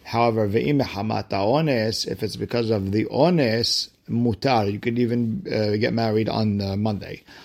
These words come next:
Umafrishin et hatan min hakala lele Shabbat tehila,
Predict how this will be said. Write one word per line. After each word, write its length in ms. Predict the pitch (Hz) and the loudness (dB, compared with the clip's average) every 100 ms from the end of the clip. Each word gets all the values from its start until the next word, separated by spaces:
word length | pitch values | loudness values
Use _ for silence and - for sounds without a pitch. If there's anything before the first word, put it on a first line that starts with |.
| - - - | -20 -8 -2
Umafrishin 800 | 117 90 113 113 - 165 165 139 | 0 0 0 2 2 2 4 2
et 120 | 117 | 0
hatan 500 | - 110 107 143 135 | -4 -8 0 0 2
min 160 | 113 98 | -2 -4
hakala 500 | - 98 113 139 131 | -6 -2 2 2 4
lele 280 | 113 123 | 4 4
Shabbat 500 | 123 - 98 117 120 | 2 0 0 0 0
tehila, 640 | - - 104 104 90 - | -4 -10 -10 -10 -6 -6